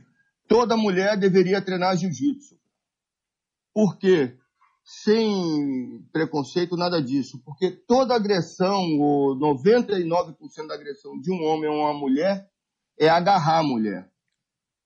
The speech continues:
Agarrar pra passar a mão, agarrar pra tirar um proveito,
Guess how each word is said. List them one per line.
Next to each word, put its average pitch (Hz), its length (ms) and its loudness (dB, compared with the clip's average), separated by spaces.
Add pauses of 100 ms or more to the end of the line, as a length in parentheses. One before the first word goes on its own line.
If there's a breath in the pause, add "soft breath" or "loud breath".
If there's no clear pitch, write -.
Agarrar 156 560 2
pra 139 160 -6
passar 120 340 -4
a 139 40 -2
mão, 147 280 -2
agarrar 127 360 0
pra 127 140 -6
tirar 120 220 -6
um 120 100 -6
proveito, 135 600 -4